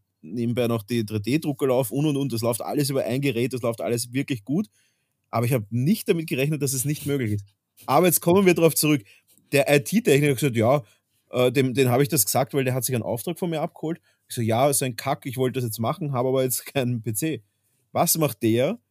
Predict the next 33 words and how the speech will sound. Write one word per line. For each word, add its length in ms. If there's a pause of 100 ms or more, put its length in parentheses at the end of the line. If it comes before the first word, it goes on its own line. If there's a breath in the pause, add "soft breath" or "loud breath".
(320)
Er 100
so: 120
Ja, 340
wurscht, 320
mach 200
ich 120
für 140
dich. 240 (580)
Da 80
denk 60
ich 60
mir: 40
Okay. 720 (1600)
Okay, 420
ja, 320
aber 240
ich, 160 (460)
to 100
be 160
honest, 400
also 380 (320)
Budget 420
hab 160
ich 160
halt 180
<laughs> 80
keins, 360
ich 60
hab 120 (100)
momentan 460
einfach 240
keine 200
Kohle. 360